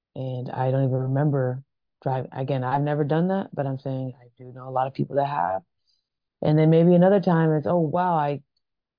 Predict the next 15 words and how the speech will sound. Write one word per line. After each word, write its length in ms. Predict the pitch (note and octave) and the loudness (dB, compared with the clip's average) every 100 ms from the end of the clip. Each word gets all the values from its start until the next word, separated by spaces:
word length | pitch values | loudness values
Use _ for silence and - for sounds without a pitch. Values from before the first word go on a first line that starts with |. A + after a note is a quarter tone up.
| _ _ - | _ _ -8
I 80 | C#3 | -2
crashed 260 | E3 D#3+ | -2 -2
into 180 | F3+ E3+ | -2 0
a 60 | D#3 | -2
tree, 300 | - G#3 G#3 | 0 0 0
but 200 | E3 - | -2 -2
luckily 560 | F3+ F#3 F3+ E3+ E3+ | -2 0 0 0 -2
nobody 360 | D#3+ D#3+ D#3+ D#3+ | -2 -4 -6 -6
was 120 | D3+ | -8
here, 220 | F3 F#3+ | -8 -8
nobody 320 | D#3 D3+ D3+ | -8 -8 -8
saw 340 | D3+ E3+ F3+ F3 | -8 -8 -8 -8
it." 40 | - | -12
Like, 100 | C#3+ _ | -20 _
oof, 220 | E3 F#3 | -18 -18